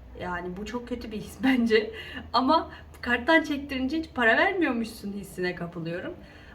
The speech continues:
O değil, e, alışveriş yapmaktan yani, e, iflahımız kuruyacak. Bir de taşınacağız şu, şu dönemde gerçekten para lazım.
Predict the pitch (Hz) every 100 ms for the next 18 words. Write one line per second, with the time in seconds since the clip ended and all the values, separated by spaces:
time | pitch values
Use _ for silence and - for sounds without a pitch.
0 | - 240 240 339 339 392 - 226 226 214
1 | 214 202 190 - 220 247 - 285 - 285
2 | 277 269 277 285 320 349 277 247 277 330
3 | - - - 202 - 220 233 226 247 -
4 | - 185 180 269 277 220 233 233 220 220
5 | 214 233 262 - 208 - - 240 214 202
6 | 185 180 202 196 190 196 190 233 247 -
7 | 185 196 175 151 -